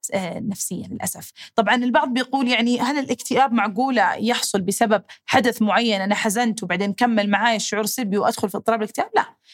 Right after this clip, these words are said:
الاضطرابات زي الاكتئاب والقلق وال-،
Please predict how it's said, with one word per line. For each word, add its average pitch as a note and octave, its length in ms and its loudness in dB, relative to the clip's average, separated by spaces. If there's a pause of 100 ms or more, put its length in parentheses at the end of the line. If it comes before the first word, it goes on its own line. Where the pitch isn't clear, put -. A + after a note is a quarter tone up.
(200)
الاضطرابات G#3 540 2
زي F3+ 100 -6
الاكتئاب A3 680 0
والقلق G#3+ 680 2
وال-، F#3+ 320 -4